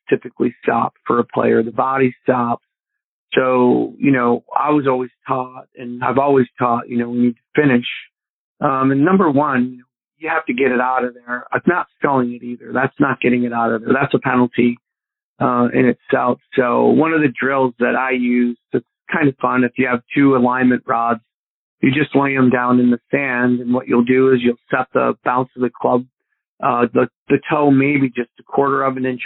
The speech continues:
open, and you just take your swing and you bounce the bounce off those alignment rods. Then what you'll do is take a little pile of sand and you hit the sand, you bounce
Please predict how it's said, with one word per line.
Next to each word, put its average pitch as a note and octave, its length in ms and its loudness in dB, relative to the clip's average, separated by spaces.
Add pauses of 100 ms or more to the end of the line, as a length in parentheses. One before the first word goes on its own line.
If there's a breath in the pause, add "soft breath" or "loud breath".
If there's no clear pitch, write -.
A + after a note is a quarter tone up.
open, B2 360 2
and B2 140 6
you A#2 80 4
just A#2+ 240 -2
take C3+ 200 0
your C#3+ 100 2 (120)
swing C3 300 2
and B2 100 6
you A2+ 200 4
bounce B2+ 300 0 (720)
the C3+ 180 0
bounce C3 320 0
off B2+ 300 -2
those B2 240 2
alignment B2 520 2
rods. A2+ 320 -6 (180)
Then B2+ 180 4
what B2 160 0
you'll A#2+ 140 2
do C#3+ 280 2
is D3+ 100 2 (160)
take D3+ 180 0
a A#2+ 40 -2
little B2 260 2
pile C3+ 320 -4
of A2+ 160 -6
sand C#3+ 380 0
and C3 100 6
you A#2+ 120 4 (560)
hit D#3+ 180 -2
the D3 120 4 (100)
sand, B2 340 0
you B2 80 -10 (100)
bounce C3 300 -2